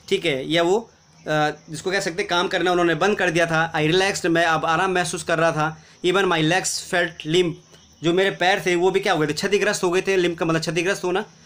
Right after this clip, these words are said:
मतलब उन्होंने भी काम करना बंद कर दिया था। And I blackness swept over my brain, और मेरी आँखों के या मेरे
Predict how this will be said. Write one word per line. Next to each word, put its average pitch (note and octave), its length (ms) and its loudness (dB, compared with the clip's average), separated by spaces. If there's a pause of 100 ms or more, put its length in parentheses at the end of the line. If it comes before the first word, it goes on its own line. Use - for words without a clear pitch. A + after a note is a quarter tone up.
(140)
मतलब F3 120 2
उन्होंने F3+ 220 4
भी F3+ 60 0
काम F3 200 0
करना D#3+ 240 0
बंद F#3 220 0
कर F#3 100 0
दिया E3+ 160 0
था। E3 320 -2 (320)
And F3 140 0
I F3+ 240 0 (380)
blackness F#3 920 -2 (420)
swept F#3+ 240 -2
over F3 280 2
my E3 180 0
brain, D#3+ 260 2
और E3 100 2
मेरी F3+ 240 2
आँखों F3 360 -2
के E3+ 120 -2
या E3 120 2
मेरे E3+ 340 0